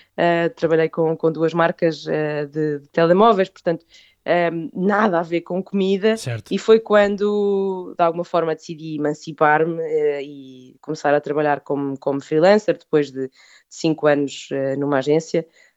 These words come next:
Speaker 1: Ehm, foi, e depois já ter passado do lado cliente para a agência, portanto, que foi, tipo, um move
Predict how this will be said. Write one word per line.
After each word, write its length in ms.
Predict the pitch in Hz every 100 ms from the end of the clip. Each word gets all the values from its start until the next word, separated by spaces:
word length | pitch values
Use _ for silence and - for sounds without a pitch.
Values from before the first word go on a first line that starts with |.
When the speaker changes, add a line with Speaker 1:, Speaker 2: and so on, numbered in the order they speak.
| -
Speaker 1:
Ehm, 800 | 151 151 160 156 156 156 160 - _ _ _ _ _ _ -
foi, 300 | - 180 175 _ -
e 160 | 147 139
depois 240 | - 156
já 120 | 147 151
ter 180 | 156
passado 500 | 135 147 - 170 147
do 140 | 139 139
lado 280 | 139 143 143
cliente 420 | - 160 196 175
para 120 | - 139
a 20 |
agência, 420 | 151 220 220 175
portanto, 300 | - - 143 _
que 100 | -
foi, 280 | 151 139
tipo, 680 | 135 147 - 139 131 127 131 131 139
um 220 | 135 135
move 340 | 143 143 135